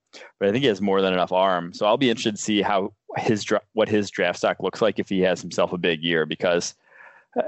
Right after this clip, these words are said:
I mean, he's kind of in that Goff, Jared Goff tier of, like, if he's doing it at a school that you're not supposed to be doing it at, that I, I think comes with some, like, that, that holds some weight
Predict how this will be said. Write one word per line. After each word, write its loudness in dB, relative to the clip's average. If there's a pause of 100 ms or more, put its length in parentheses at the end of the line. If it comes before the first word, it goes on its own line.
I 0
mean, 0 (260)
he's 0
kind -2
of -4
in 0
that 0
Goff, 0
Jared 0
Goff 0
tier 2
of, 0
like, 2
if -6
he's 0
doing 2
it 2
at 4
a 0
school 0
that 2
you're -4
not -2
supposed 0
to -8
be 0
doing -2
it 0
at, 2 (540)
that 2 (520)
I, -2
I -2
think -4 (340)
comes -2
with 0
some, 0
like, -2
that, 0
that 0
holds -4
some -8
weight 0